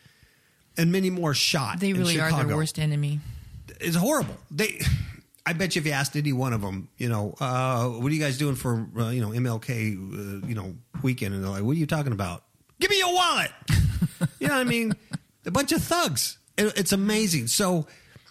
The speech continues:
Speaker 1: apparently they didn't get the memo that, uh, Ithaca College was hosting this workshop,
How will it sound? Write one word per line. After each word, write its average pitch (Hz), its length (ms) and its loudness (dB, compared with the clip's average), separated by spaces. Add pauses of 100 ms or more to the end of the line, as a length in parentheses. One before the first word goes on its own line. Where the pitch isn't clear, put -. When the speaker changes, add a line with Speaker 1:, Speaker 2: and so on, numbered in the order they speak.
(240)
Speaker 1:
apparently 147 1160 2 (560)
they 185 280 2
didn't 165 260 2
get 147 180 0
the 135 80 2
memo 117 680 2 (720)
that, 120 680 -2 (640)
uh, 104 120 -4 (100)
Ithaca 127 380 0
College 110 720 0
was 107 180 0
hosting 113 320 2
this 92 160 -6
workshop, 90 480 -8